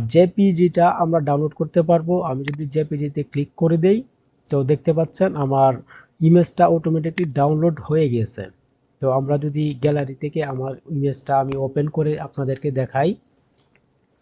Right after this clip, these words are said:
তো দেখতে পাচ্ছেন আমার কত সুন্দর একটা ইমেজ তৈরি হয়ে গেছে মাত্র কয়েক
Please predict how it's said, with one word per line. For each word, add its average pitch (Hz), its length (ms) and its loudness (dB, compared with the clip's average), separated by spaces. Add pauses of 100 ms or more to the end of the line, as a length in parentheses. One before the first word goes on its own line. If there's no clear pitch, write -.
(680)
তো 139 200 6
দেখতে 147 340 4
পাচ্ছেন 185 560 4
আমার 135 400 4 (120)
কত 165 220 0
সুন্দর 170 400 2
একটা 143 280 0 (120)
ইমেজ 151 320 2
তৈরি 139 200 2
হয়ে 127 220 0
গেছে 139 380 -2
মাত্র 143 580 -2
কয়েক 156 320 0